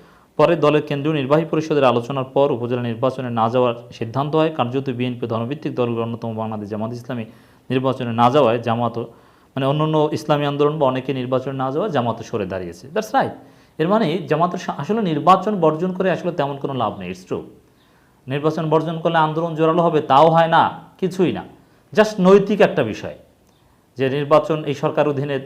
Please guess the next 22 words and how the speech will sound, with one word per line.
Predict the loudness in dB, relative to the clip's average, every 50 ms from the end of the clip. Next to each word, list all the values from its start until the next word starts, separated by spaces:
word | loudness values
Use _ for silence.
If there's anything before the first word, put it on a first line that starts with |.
| -10 -10
কোনো | -6 -4 -4 -4
সুষ-, | -6 -6 -6 -6 -6 -6 -6
নির্বাচন | -8 -6 -2 -2 -2 -2 -4 -8
সুষ্ঠু | -8 -8 -8 -6 -4 -4
হতে | -4 -4 -6
পারে | -6 -6 -6
না, | -6 -8 -8 -10 -12 -20 _ _ _
একথা | -2 -2 0 0 0
আমরা | -2 -2 -2
মনে | -2 -2 -2 -2 0
করি | 0 0 0 0
এবং | 0 -2 -2 -4
আমরা | -4 -4 -4 -6
চাই | -6 -6 -8 -10
না। | -8
এই | -6 -4 -2
নৈতিক | 0 2 2 2 2 0 -2 -2
বিষয়টা, | -6 -6 -6 -8 -8 -8 -10 -10 -12 -18 _ _ _ 2
প্র্যাকটিক্যাল | 2 2 2 0 0 2 2 2 2
কোনো | 0 -2 0
লাভ | 0 0 0 0
নেই। | -2 -6